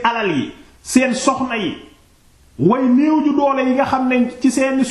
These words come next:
ron la leen buur Yàlla teg. Yooyu yépp mu xamal leen ko. Parce que lan? Responsabilité dajale ay mbooloo yu toll nii woo leen ci diine di leen waxoo leen diine,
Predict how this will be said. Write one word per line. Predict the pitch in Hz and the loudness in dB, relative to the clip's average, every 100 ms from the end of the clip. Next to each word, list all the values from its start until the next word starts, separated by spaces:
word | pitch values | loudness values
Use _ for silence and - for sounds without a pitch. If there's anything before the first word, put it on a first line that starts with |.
| - | -2
ron | 214 240 277 | 0 2 0
la | 254 | 0
leen | 254 233 | 2 2
buur | 214 247 | 4 2
Yàlla | 240 247 240 | 2 0 0
teg. | 285 - - - - - _ - - - - _ - - _ - - _ - | -2 -4 -16 -20 -20 -20 _ -20 -20 -20 -20 _ -20 -20 _ -20 -20 _ -8
Yooyu | 117 147 160 123 110 | -2 2 2 -2 0
yépp | 202 214 - 165 | 0 0 -8 -6
mu | 147 147 | -4 -4
xamal | - 160 151 127 | -6 -4 -2 2
leen | 127 127 101 | 2 2 -2
ko. | - - _ _ - | -10 -20 _ _ 0
Parce | 220 226 - 220 | 0 0 -2 0
que | 196 | 2
lan? | 175 175 - - - _ _ _ _ _ _ _ _ _ _ _ | 0 -2 -6 -14 -20 _ _ _ _ _ _ _ _ _ _ _
Responsabilité | 131 170 226 - 220 208 - 196 180 160 165 151 143 | -2 0 0 -2 -2 0 0 0 2 2 2 0 0
dajale | 127 131 220 214 180 127 - - - _ _ _ _ _ - - | 0 2 0 2 0 -2 -10 -18 -20 _ _ _ _ _ -12 -2
ay | 262 294 | 0 4
mbooloo | 262 226 269 285 277 269 262 254 | 4 6 4 4 4 2 2 4
yu | 294 294 | 4 4
toll | 277 262 | 2 4
nii | 262 254 | 6 6
woo | 233 247 285 | 4 4 4
leen | 294 285 247 | 4 2 4
ci | 247 233 | 4 6
diine | 269 285 269 | 4 6 4
di | 262 | 4
leen | 277 285 277 269 | 4 2 0 0
waxoo | 240 285 311 320 | 2 2 4 2
leen | 294 277 214 180 | 4 2 4 4
diine, | 359 381 269 | 6 4 2